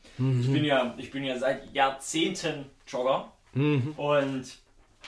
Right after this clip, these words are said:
Speaker 2: daher der Gepard, weil das einfach ein unfassbar schnelles, edles, galantes Tier ist.
Speaker 1: Auf jeden Fall, Mann, ey, ist schon smooth.
Speaker 2: Super schnell, super geil.
Speaker 1: Gefährlich
Speaker 2: Der Gepard.
Speaker 1: auch.
Speaker 2: Ja, aber er sieht so,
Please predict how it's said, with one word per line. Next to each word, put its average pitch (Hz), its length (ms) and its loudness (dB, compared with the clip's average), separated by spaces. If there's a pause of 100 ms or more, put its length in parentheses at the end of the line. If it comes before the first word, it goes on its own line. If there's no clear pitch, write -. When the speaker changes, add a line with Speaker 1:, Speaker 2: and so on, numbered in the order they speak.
(360)
Speaker 2:
daher 135 280 4
der 131 100 4
Gepard, 127 500 0
weil 120 140 -2
das 117 140 -6
einfach - 360 -6
ein 120 80 -12
unfassbar 127 480 -8
schnelles, 127 560 -4
edles, 131 420 -6
galantes 120 500 -6
Tier 120 280 -10
ist. 123 160 -8
Speaker 1:
Auf - 140 -10
jeden 92 180 -10
Fall, 98 240 -12
Mann, 98 160 -6
ey, 95 200 -10
ist - 100 -8
schon 117 160 -2
smooth. 98 420 -4 (320)
Speaker 2:
Super 185 380 -2
schnell, 151 480 2 (260)
super 147 480 0 (680)
geil. 123 540 -2
Speaker 1:
Gefährlich 127 520 0
Speaker 2:
Der 107 80 -2
Gepard. 104 140 -4
Speaker 1:
auch. - 80 -12 (800)
Speaker 2:
Ja, 151 320 -16 (240)
aber 110 140 -14
er - 80 -12
sieht 139 240 -8
so, 156 220 -4